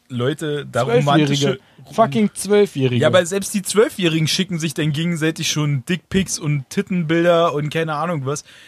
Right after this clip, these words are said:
Speaker 1: "Ja, zeig mal deinen Arsch." So, "Guck mal, guck mal, was dein Opa sich damals mit deiner Oma so rumgeschrieben hat."
Speaker 2: Mhm.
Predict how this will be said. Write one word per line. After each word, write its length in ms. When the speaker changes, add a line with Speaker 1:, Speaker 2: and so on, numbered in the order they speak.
Speaker 1:
"Ja, 160
zeig 240
mal 120
deinen 220
Arsch." 420
So, 260
"Guck 220
mal, 240
guck 220
mal, 160
was 160
dein 240
Opa 360
sich 180
damals 400
mit 160
deiner 240
Oma 300
so 100
rumgeschrieben 720
hat." 240
Speaker 2:
Mhm. 280